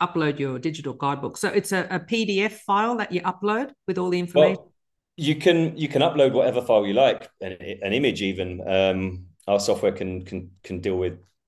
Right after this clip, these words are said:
Speaker 2: whatever kind of file you've, you've got. But, um,
Speaker 1: Mm-hmm.
Speaker 2: in terms of the P-, the, the, in terms of the file that we create, the guide, the digital guidebook that we create for our, our, our property manager users, um, we create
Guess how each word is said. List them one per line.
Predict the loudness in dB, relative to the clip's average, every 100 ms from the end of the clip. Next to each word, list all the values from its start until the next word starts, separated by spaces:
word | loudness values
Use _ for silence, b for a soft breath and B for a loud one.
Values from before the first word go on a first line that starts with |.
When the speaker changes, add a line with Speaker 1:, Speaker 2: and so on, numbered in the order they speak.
| _ -2
Speaker 2:
whatever | 0 0
kind | -2 -6
of | 0
file | 0 0
you've, | -2 -10 -14
you've | -16 -2
got. | 2 2 0
But, | -2 -2 0
um, | -2 -2
Speaker 1:
Mm-hmm. | -6 -8 -12
Speaker 2:
in | -6
terms | 0 2 0
of | -4
the | -4
P-, | 0 0 0
the, | -4 -4 -8 -10 -6
the, | -6
in | 0
terms | 2 4 2
of |
the | -2
file | 2 2 2
that |
we | 0 -4
create, | -4 -2 -2
the | -2 -6 -2
guide, | 0 0 -6
the |
digital | -10 -10 -14 -12 -2
guidebook | 2 2 0 -6
that | -6
we | -6 -4
create | -2 0 0
for | 0 2 4
our, | 4 4 4 2 0
our, | 2 2 0 -4
our | -6
property | -4 -6 -6
manager | -6 -6 -4
users, | -6 -4 -6 -6 -10 b b _ _
um, | -2 0 0 -2 -4 -4
we | -2 -2
create | 0 2 4 4 0 -6